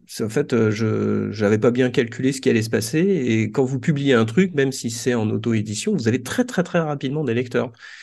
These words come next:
Et, et les lecteurs, ils vous parlent, ils vous disent des choses, ils aiment bien, ils se posent des questions, euh, ils se demandent quand il va y avoir la suite, euh, et cetera.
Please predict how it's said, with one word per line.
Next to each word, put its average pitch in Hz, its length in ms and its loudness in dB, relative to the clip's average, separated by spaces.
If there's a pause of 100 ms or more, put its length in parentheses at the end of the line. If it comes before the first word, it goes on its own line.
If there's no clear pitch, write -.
(280)
Et, 113 380 4
et 127 60 4
les 120 100 4
lecteurs, 120 320 2
ils 120 240 0
vous 104 160 -6
parlent, 214 320 0
ils 127 140 0
vous 113 320 0
disent 110 180 -4
des 101 140 0
choses, 135 420 -2
ils 107 260 0
aiment 104 160 2
bien, 104 320 0
ils 135 80 -2
se 117 80 -8
posent 104 200 -6
des 101 100 -2
questions, 110 420 -4 (540)
euh, 104 260 0
ils 104 100 -2
se 110 40 -6
demandent 110 240 0
quand 113 140 0
il 107 40 2
va 107 60 0
y 107 80 -2
avoir 101 180 -2
la 95 120 0
suite, 117 500 -4
euh, 101 160 -4
et - 20 -10
cetera. 110 360 -8